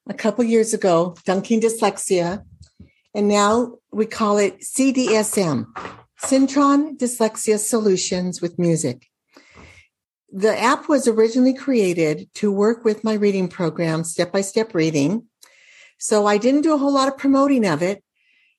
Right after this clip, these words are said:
However, it's a great tool for parents who want their children to raise their C's to B's and B's to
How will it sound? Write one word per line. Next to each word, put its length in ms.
However, 380
it's 200
a 60
great 420
tool 340
for 480
parents 400
who 80
want 220
their 100
children 480
to 180
raise 360
their 340
C's 520
to 120
B's 480
and 180
B's 340
to 100